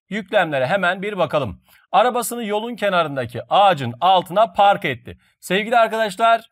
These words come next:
yapılarına göre soruyoruz, dikkat edin. Park etmek sözcüğüne baktığımızda park etmek yardımcı eylemle kurulan bir birleşik fiildir. Dolayısıyla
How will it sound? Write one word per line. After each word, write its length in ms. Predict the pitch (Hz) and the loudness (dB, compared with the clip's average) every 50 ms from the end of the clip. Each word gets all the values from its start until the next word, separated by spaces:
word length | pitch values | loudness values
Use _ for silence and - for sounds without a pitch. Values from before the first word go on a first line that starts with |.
| _ _ _ _ | _ _ _ _
yapılarına 680 | 120 123 156 185 - - 220 226 226 233 226 247 247 247 | -4 -2 -2 -2 -2 0 2 4 4 4 2 0 -2 -2
göre 260 | 220 226 226 233 220 | 0 0 0 0 -2
soruyoruz, 480 | - 220 202 185 180 160 147 131 123 | -2 -2 -2 0 0 -2 -2 -4 -6
dikkat 320 | 143 170 - - 202 190 - | -10 -14 -4 -2 -2 0 0
edin. 260 | 151 107 92 87 - _ _ _ _ _ _ | -4 -8 -10 -14 -16 _ _ _ _ _ _
Park 300 | - 185 208 226 214 240 | 2 2 2 2 0 -2
etmek 360 | 233 226 233 233 233 240 180 | -6 -6 -4 -8 -6 -6 -6
sözcüğüne 580 | - 220 208 202 202 175 170 190 180 180 165 | -4 -4 -2 -2 -2 -4 -6 -4 -2 -2 0
baktığımızda 960 | 160 185 196 196 - _ 190 185 170 160 143 127 113 117 113 117 131 170 - _ _ _ _ _ _ _ | 2 2 2 2 0 _ -6 -6 -6 -6 -8 -6 -2 0 0 0 0 -2 -6 _ _ _ _ _ _ _
park 540 | - 165 180 196 214 220 - - - - _ _ _ _ _ _ - - _ | 2 4 4 4 4 2 -2 -14 -20 -20 _ _ _ _ _ _ -20 -14 _
etmek 580 | 165 156 151 - - 156 151 160 185 185 - _ _ _ _ _ _ | -6 -6 -6 -6 -4 -2 -2 -2 -2 -6 -14 _ _ _ _ _ _
yardımcı 600 | - 131 143 156 165 175 175 190 208 208 196 202 | -2 2 4 4 4 4 2 -2 -4 -4 -4 -6
eylemle 560 | 240 220 202 196 190 196 208 214 220 214 208 185 | -4 -2 -2 -2 0 0 0 0 0 -4 -8 -8
kurulan 440 | - 196 190 196 202 208 214 208 | -8 -12 -2 2 2 2 2 0
bir 240 | 185 214 220 185 165 | -6 -10 -10 -10 -10
birleşik 460 | 185 190 185 190 190 180 - 220 185 | -10 -8 -6 -6 -8 -8 -8 -12 -14
fiildir. 540 | - - 175 180 196 214 208 214 214 208 - _ _ _ _ _ _ _ | -14 -10 -8 -8 -8 -6 -6 -8 -8 -8 -10 _ _ _ _ _ _ _
Dolayısıyla 680 | 143 147 165 175 185 185 - 214 202 175 127 98 - | 0 2 2 2 0 -2 -4 -2 0 0 0 0 -2